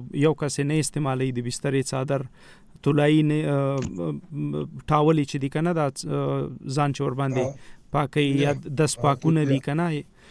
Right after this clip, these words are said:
Speaker 1: دا ټول چې دي، دا ورته
Speaker 2: جی.
Speaker 1: بیلول پکار دي داسې مریض ته.
Speaker 2: دا بیل پکار دي، بالکل. نو دقسې، آ، چې دی، چونکې دا فیشز، یعنې موتیازو کې هم ځي، چې
Speaker 1: مهم.
Speaker 2: کوم د بدن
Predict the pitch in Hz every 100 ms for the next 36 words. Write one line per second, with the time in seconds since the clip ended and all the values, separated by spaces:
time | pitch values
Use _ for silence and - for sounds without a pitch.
0 | - _ 135 160 - 185 202 - 165 170
1 | 160 147 - 123 123 123 123 123 127 -
2 | - 151 - - 139 131 139 127 147 -
3 | - - - - - - - 143 147 151
4 | 151 - 127 120 117 113 110 123 117 117
5 | 117 117 160 160 160 - 143 139 - -
6 | - 117 123 127 123 131 131 151 147 139
7 | 139 135 135 143 123 175 - 139 113 123
8 | 123 127 127 127 127 135 135 131 - 113
9 | 104 92 98 90 - 175 160 143 123 117
10 | 117 113 113 117 113